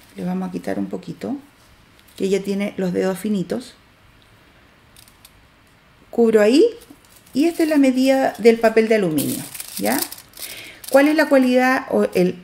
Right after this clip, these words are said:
requerimiento en este caso del papel de aluminio? El papel de aluminio tiene dos tonos. Este que es más opaco, ahí se nota más, ahí, ahí les comparo. Y el otro que es más brillante. Se-, ahí se nota un poco la diferencia.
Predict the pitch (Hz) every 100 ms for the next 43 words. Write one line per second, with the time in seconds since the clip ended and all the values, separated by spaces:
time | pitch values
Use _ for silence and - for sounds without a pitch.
0 | - 185 226 240 262 254 254 254 247 240
1 | 233 240 240 240 233 226 220 220 220 233
2 | 233 180 156 - 170 180 185 214 220 220
3 | 226 233 226 226 226 - 285 - 160 139
4 | - - - - 233 226 262 254 202 185
5 | 185 175 175 208 254 240 190 214 185 175
6 | 185 170 175 185 247 254 - - _ _
7 | _ 170 160 170 294 - _ _ _ -
8 | - - - 220 262 277 262 226 127 -
9 | - - - - 190 190 202 226 226 185
10 | 190 214 185 185 202 - 208 - _ -
11 | - - 180 247 226 147 123 - - -
12 | - - _ - - - - _ _ _
13 | _ _ _ _ _ _ _ - - -
14 | 190 202 208 208 202 202 208 180 175 -
15 | - -